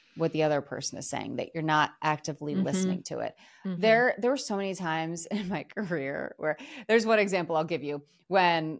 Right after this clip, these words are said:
Speaker 1: I worked in New York, when I w-, worked at Fox, and, uh, <laughs> one of my co-anchors was teasing what's coming up on the show tomorrow.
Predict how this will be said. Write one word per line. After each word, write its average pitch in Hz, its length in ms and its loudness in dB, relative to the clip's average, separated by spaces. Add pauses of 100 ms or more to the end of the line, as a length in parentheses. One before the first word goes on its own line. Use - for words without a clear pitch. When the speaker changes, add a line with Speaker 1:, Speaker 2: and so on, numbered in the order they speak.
Speaker 1:
I 175 140 4
worked 165 280 0
in 147 320 -4
New 165 80 -2
York, 143 240 -2
when 151 100 -4
I 143 200 -2 (500)
w-, 160 200 0
worked 143 220 -2
at - 100 -12
Fox, - 420 -6 (260)
and, 170 640 4 (840)
uh, 285 200 8
<laughs> 311 40 8
one 214 200 6
of 220 60 6
my 320 160 10
co-anchors 196 720 4 (300)
was 214 200 2
teasing 208 440 2
what's 196 180 0
coming 180 300 4
up 170 100 4
on 175 100 2
the 180 80 2
show 180 180 4
tomorrow. 170 540 4